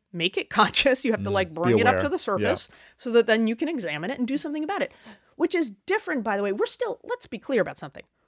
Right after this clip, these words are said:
Speaker 1: We're still debating as a country whether unconscious bias is even a real thing. So we're not even at the point where we can say, "Hey, okay, this is true." The,
Speaker 2: Mm-hmm.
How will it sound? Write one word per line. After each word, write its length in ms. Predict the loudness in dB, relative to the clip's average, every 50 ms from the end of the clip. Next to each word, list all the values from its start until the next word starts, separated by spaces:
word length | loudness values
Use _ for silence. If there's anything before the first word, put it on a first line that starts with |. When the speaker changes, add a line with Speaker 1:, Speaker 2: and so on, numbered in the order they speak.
| _ _ _
Speaker 1:
We're 120 | -8 -6 -4
still 240 | -4 0 0 0 0 0
debating 580 | -2 -2 -2 -4 _ -2 0 0 0 -2 -4 -6
as 120 | -10 -10
a 60 | -12
country 560 | -16 -12 -10 -10 -8 -8 -10 -14 -18 -18 _ _ _ _ _ _ _ _ _ _ _ _ _ _ _ _ _ _ _ _ -12
whether 640 | -6 -2 0 2 2 4 4 4 4 4 2 0 -2 -6
unconscious 560 | -6 -6 -6 -4 -2 -2 -2 -2 -6 -10 -10
bias 380 | -6 -4 -2 -2 -2 -4 -6 -10
is 100 | -12 -10
even 240 | -10 -10 -8 -8
a 80 | -10 -10
real 560 | -12 -12 -10 -8 -6 -4 -4 -6 -8 -10 -14 _ _ _ _ _ _ _ _ _
thing. 460 | -20 -12 -10 -8 -8 -8 -12 _ _ _ _ _ _ _ _ _ _ _ _ _
So 540 | -8 -6 -2 2 4 4 6 6 6 4 4
we're 840 | 4 2 0 -2 -2 0 2 4 6 6 6 6 4 4 4 2 2
not 220 | 2 0 2 2
even 200 | 2 2 2 0
at 100 | 0 0
the 60 | 0 -2
point 320 | 0 0 0 0 0 0
where 100 | -2 -2
we 120 | -2 -2
can 160 | -4 -4 -6 -6
say, 380 | -2 -2 0 0 0 -2 -2 _ _ _ _ _ _
"Hey, 220 | -6 -2 0 2 2 2
okay, 540 | 2 2 2 2 2 2 2 0 -2 -6 _ _ _ _ _ _
this 200 | -4 -2 0 0
is 160 | 0 0 -2
true." 520 | -4 -2 2 4 4 6 4 4 0 -2 -4
The, 220 | -4 -2 -2 -2 -4
Speaker 2:
Mm-hmm. 180 | -6 -8 -10